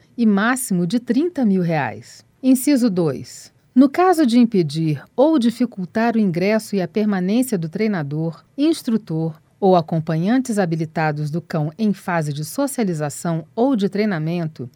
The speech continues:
nos locais definidos no caput do artigo primeiro, ou de se condicionar tal acesso à separação do cão,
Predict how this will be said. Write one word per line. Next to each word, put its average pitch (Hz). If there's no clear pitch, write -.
nos 220
locais 208
definidos 170
no 180
caput 233
do 180
artigo 156
primeiro, 170
ou 302
de 254
se 247
condicionar 170
tal 269
acesso 175
à 233
separação 180
do 170
cão, 175